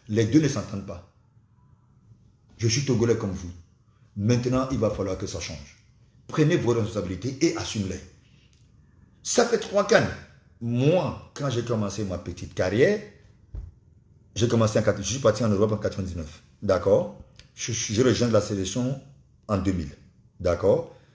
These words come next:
Deux mille, donc je vais vous faire l'historique de la sélection togolaise de football.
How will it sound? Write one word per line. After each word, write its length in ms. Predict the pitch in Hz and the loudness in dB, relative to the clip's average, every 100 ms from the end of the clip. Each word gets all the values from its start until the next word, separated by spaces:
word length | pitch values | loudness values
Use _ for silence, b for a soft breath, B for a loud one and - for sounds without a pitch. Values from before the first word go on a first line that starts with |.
| B B - | B B -10
Deux 300 | 104 104 156 | 0 6 6
mille, 440 | 147 151 - 107 | 4 0 -2 0
donc 220 | 110 113 | 2 2
je 80 | 101 | 0
vais 80 | 113 | -2
vous 80 | 107 | 0
faire 280 | 117 113 - - _ _ - | 4 2 2 -10 _ _ -6
l'historique 760 | 98 113 117 110 127 - - | 0 0 2 2 0 -2 -6
de 120 | 92 107 | -2 2
la 160 | 95 | 2
sélection 460 | 92 107 98 - 104 | 0 -2 -2 0 -2
togolaise 380 | - 92 95 87 | 0 0 0 -2
de 80 | |
football. 400 | 85 90 85 78 | -4 -8 -10 -10